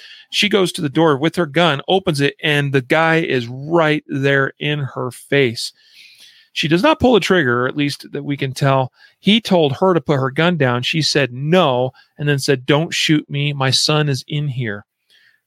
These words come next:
Then the article says, after an eruption of gunfire, the intruders finally took off. So it's unclear, um, who, exactly who is, who shot, shoots and where those rounds go and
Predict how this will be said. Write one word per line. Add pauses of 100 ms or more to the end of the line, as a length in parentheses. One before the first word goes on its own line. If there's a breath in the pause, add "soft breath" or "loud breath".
Then
the
article
says,
after
an
eruption
of
gunfire,
the
intruders
finally
took
off.
So
it's
unclear, (960 loud breath)
um,
who,
exactly (140)
who
is,
who
shot,
shoots
and
where
those
rounds
go
and